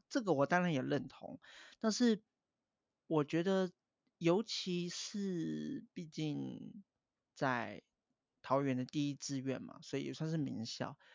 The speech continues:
我觉得在名校出来的学生，我当然不能说整个名校人是这样，名校里面就是卧虎藏龙的太多了，但是就是因为卧虎藏龙很多，里面呢也有各种人跟各种故事。那反正我就是，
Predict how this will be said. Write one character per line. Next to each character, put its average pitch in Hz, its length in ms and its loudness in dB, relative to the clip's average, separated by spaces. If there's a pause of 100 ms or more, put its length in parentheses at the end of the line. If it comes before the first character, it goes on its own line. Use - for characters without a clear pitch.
(140)
我 131 120 -4
觉 165 120 -2
得 165 60 4
在 180 120 2
名 143 200 2
校 156 140 0
出 147 180 -6
来 131 120 0
的 117 140 -6
学 110 180 -8
生， 127 120 -8
我 143 100 2
当 202 100 4
然 214 100 4
不 214 80 4
能 180 120 4
说 170 160 0
整 139 140 -2
个 131 80 2
名 123 200 -2
校 127 160 0
人 120 120 -6
是 117 100 -8
这 127 60 -2
样， 123 60 -2
名 139 220 -2
校 165 340 0
里 127 160 -8
面 143 200 -4
就 135 120 -6
是 135 180 -4
卧 165 220 0
虎 151 200 -6
藏 131 200 -8
龙 143 140 -8
的 123 60 -12
太 - 260 -10
多 - 280 -8
了， - 260 -8
但 165 140 -4
是 165 280 -2 (680)
就 240 120 4
是 226 160 0
因 220 120 4
为 220 60 8
卧 220 140 10
虎 - 160 0
藏 135 180 -2
龙 135 160 2
很 110 240 -6
多， 127 300 -2
里 135 160 -2
面 160 300 0
呢 135 340 2
也 143 140 0
有 156 140 0
各 165 200 2
种 117 260 -6
人 107 260 -12 (400)
跟 156 380 -4
各 156 140 0
种 - 180 -12
故 - 160 -12
事。 - 320 -12 (540)
那 117 420 -6
反 123 160 -6
正 165 140 0
我 135 100 0
就 143 140 0
是， 139 480 0